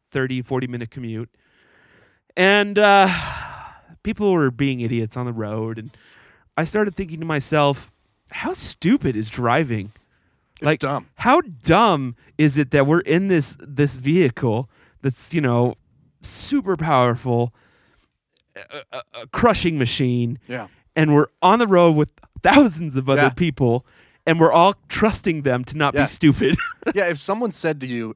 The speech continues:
Speaker 2: "Hey, I have an idea. What if we all got in a steel box,
Speaker 1: Right.
Speaker 2: everybody had their own,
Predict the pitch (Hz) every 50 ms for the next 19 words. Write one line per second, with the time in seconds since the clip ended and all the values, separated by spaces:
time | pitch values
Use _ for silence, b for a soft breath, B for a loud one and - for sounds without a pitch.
0 | _ - - 147 135 120 113 139 143 160 147 117 107 - 98 90 76 71 _ _
1 | _ _ _ B B B 285 254 B B B - - - 160 196 220 - 196 175
2 | - _ - 143 151 165 180 175 170 160 151 143 147 139 131 120 - - - -
3 | - 147 147 151 156 160 147 135 127 107 85 82 - - - - - - _ _
4 | _ - - 135 139 151 160 175 170 160 151 156 151 147 139 135 123 - 120 123
5 | 117 92 82 85 -